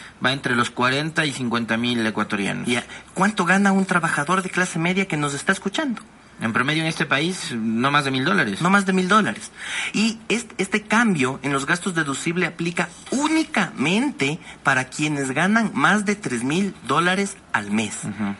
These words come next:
Speaker 2: Eso no es clase media. Eso es el uno por ciento más rico del Ecuador. O sea, es, es, es, es tomar conciencia de esa, de esa realidad de
Speaker 1: Pero no
Speaker 2: desigualdades
Speaker 1: faltan ya
Speaker 2: que
Speaker 1: las
Speaker 2: tenemos
Speaker 1: voces,
Speaker 2: en el
Speaker 1: ministro,
Speaker 2: país.
Speaker 1: que dicen que entonces esa política viene a ser nuevamente, eh, confiscatoria.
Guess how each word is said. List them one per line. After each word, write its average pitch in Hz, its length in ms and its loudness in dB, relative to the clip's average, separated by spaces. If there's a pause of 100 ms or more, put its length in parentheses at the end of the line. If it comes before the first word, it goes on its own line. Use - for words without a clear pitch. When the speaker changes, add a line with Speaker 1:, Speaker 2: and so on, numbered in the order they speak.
Speaker 2:
Eso 165 240 -4
no 156 100 0
es 165 100 -4
clase 156 280 -4
media. 151 320 -6 (720)
Eso 170 220 0
es 165 60 2
el 139 140 0
uno 180 280 2
por 120 120 -2
ciento 160 540 -2
más 139 200 2
rico 160 320 -2
del 98 140 0
Ecuador. - 460 -12 (640)
O 107 40 -8
sea, 123 220 0 (200)
es, - 260 -4
es, 131 120 -4 (120)
es, 135 240 -4
es 139 140 -4 (220)
tomar 180 320 4
conciencia 160 640 0
de 127 160 0
esa, 151 180 -6
de 117 220 -4
esa 135 160 0
realidad 120 560 2
de 131 100 0
Speaker 1:
Pero 147 140 2
no 165 160 2
Speaker 2:
desigualdades 180 340 2
Speaker 1:
faltan 170 80 -2
ya 170 60 0
Speaker 2:
que 170 40 0
Speaker 1:
las 170 120 4
Speaker 2:
tenemos - 180 0
Speaker 1:
voces, 175 140 -2
Speaker 2:
en 156 80 0
el 156 40 -2
Speaker 1:
ministro, 170 260 -2
Speaker 2:
país. 175 100 0
Speaker 1:
que 135 80 -2
dicen 143 320 -6
que 123 320 -2
entonces 135 480 -4
esa 135 400 0
política 147 500 -2
viene 127 220 -2
a 123 60 -4
ser 127 300 -4
nuevamente, 123 800 -2
eh, 101 420 -2
confiscatoria. 95 760 -2